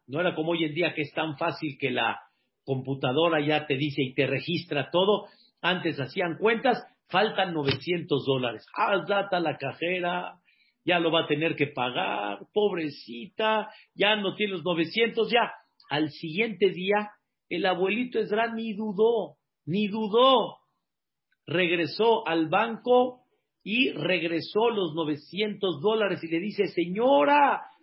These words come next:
todavía el abuelito Ezra le dice, "Señora, ¿cómo se equivocó? Es mucho dinero, ¿cómo se equivocó, señora?". Como hablaban en aquella época los, los que venían de Jalab, el "¿cómo se equivocó, señora?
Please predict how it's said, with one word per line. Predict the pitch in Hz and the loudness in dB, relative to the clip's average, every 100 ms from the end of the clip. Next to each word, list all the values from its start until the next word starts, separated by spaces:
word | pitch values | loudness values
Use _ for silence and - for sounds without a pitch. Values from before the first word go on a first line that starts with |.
| - | 2
todavía | 220 233 247 | 4 4 4
el | 233 | 4
abuelito | 196 175 180 220 202 | 2 2 0 0 0
Ezra | 160 180 | 0 -2
le | 202 180 | -2 -2
dice, | 190 185 | -4 -6
"Señora, | - 156 165 208 277 277 262 208 - _ _ - | -6 -6 -4 2 4 4 4 0 -8 _ _ -2
¿cómo | 208 285 285 | 0 2 2
se | 247 | 2
equivocó? | - 202 185 170 - 165 240 294 233 - 120 - _ _ _ _ - | -2 -4 0 -2 0 0 2 2 2 0 -6 -8 _ _ _ _ -2
Es | 190 226 | 0 0
mucho | 196 269 285 262 | 0 0 0 0
dinero, | 240 214 214 285 269 254 | -2 -2 2 2 2 0
¿cómo | 233 262 | 0 0
se | - | -2
equivocó, | 240 208 196 196 - 208 269 | -4 -6 -2 -2 0 2 2
señora?". | 254 233 208 240 269 247 - | 2 -4 0 2 2 0 -2
Como | 156 147 | -4 -2
hablaban | 170 208 190 | 0 0 -2
en | 165 | -4
aquella | 147 185 180 | -4 0 2
época | 185 190 - 143 | 2 0 -2 0
los, | 131 - - - - - | -2 -6 -16 -20 -12 -6
los | 131 | -2
que | 143 | 0
venían | 139 180 190 | 2 0 0
de | 151 | -2
Jalab, | 120 170 196 170 139 - _ | 0 2 4 2 0 -12 _
el | - - | -8 -6
"¿cómo | - 254 262 | -2 0 2
se | 254 | 2
equivocó, | - - 226 220 208 269 | 2 2 4 4 6 4
señora? | 269 247 214 240 226 185 | 4 2 2 2 4 4